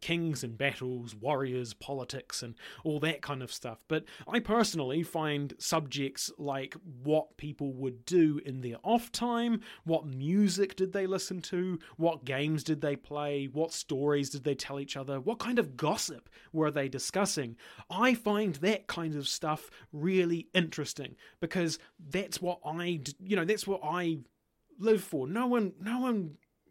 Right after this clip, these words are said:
well, I mean, I guess some people, you know, live for their work, and obviously how people worked in history is obviously really interesting as well.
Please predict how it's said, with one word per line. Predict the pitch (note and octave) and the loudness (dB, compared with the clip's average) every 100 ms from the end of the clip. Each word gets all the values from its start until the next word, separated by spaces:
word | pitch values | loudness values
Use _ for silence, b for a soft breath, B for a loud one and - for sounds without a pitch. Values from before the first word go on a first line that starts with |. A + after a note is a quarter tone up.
| _ G#3 | _ -16
well, | F#3+ G3 A3 | -8 0 4
I | G#3+ | 4
mean, | G#3 | 4
I | G#3+ | 2
guess | G3+ B3 | 0 -2
some | - F3 D#3+ | 0 0 0
people, | C#3+ C#3 C3 B2 B B B B - | -2 -2 -2 -2 B B B B -2
you | D3+ | 0
know, | C#3+ | 2
live | C#3 D3+ - | 2 2 2
for | C#3 | -4
their | C3+ B2+ | -2 -2
work, | C3 C3+ C3 - | 0 0 -2 -6
and | C3 B2+ B B | -10 -12 B B
obviously | F#3+ E3+ D#3+ F3 D3+ | 0 0 2 2 2
how | C3 C#3 | 2 0
people | C3 C#3+ B2+ C3 | 0 -4 -4 -2
worked | B2 B2+ C3+ C3+ | 0 -2 -2 -6
in | A#2 | -8
history | B2+ - C3 | -8 -8 -8
is | B2 B2 | -8 -8
obviously | A#2 A#2 B2 A#2 _ | -8 -6 -6 -8 _
really | D3 C#3 B2+ | -6 -4 -2
interesting | B2+ C3 B2+ C3+ B2+ | -4 -6 -6 -4 -4
as | A#2+ | -4
well. | B2+ C3 E3+ | 0 2 0